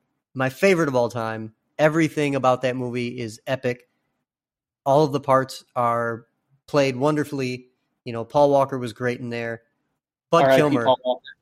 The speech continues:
Speaker 1: R I P Paul Walker. Bud Kilmer plays probably one of the best villains in any sports movie.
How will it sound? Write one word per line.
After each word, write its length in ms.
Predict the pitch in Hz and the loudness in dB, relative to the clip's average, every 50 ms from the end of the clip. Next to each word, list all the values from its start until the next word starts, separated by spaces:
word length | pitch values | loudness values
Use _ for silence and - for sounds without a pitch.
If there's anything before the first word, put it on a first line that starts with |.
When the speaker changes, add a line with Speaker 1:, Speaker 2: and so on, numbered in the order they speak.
| _ _ _ _ _ - | _ _ _ _ _ 2
Speaker 1:
R 120 | 160 160 | 4 4
I 60 | 151 | 4
P 180 | 147 - 151 139 | 2 0 -2 -2
Paul 220 | 147 147 135 131 | 0 0 0 0
Walker. 420 | 131 131 127 123 - 127 123 - _ _ _ _ - | 2 0 0 0 -2 -6 -8 -10 _ _ _ _ -4
Bud 260 | 123 180 185 175 - | 2 2 2 2 4
Kilmer 380 | - 165 160 160 156 160 156 | 4 4 4 6 4 2 2
plays 640 | 147 - - 147 143 139 139 139 131 120 - - - _ _ _ | 0 -2 -2 0 0 2 2 0 -2 -4 -8 -10 -12 _ _ _
probably 320 | - 151 147 143 147 143 | 0 0 2 2 2 0
one 160 | 131 135 135 | 0 -2 -2
of 80 | 135 127 | -2 -4
the 80 | 127 | -6
best 320 | 123 110 139 143 139 - - | -4 -2 -2 -2 -2 -4 -8
villains 600 | 120 110 127 131 131 135 139 143 151 139 - - | -8 -4 -2 0 0 0 0 -2 -2 -4 -6 -8
in 180 | - 135 123 - | -8 -10 -10 -10
any 260 | - 135 139 143 147 | -8 -6 -4 -4 -4
sports 400 | - - - 143 139 135 135 - | -4 -6 -4 -4 -4 -4 -4 -4
movie. 400 | 147 143 139 143 147 151 147 - | -2 -2 -2 -2 -4 -4 -6 -10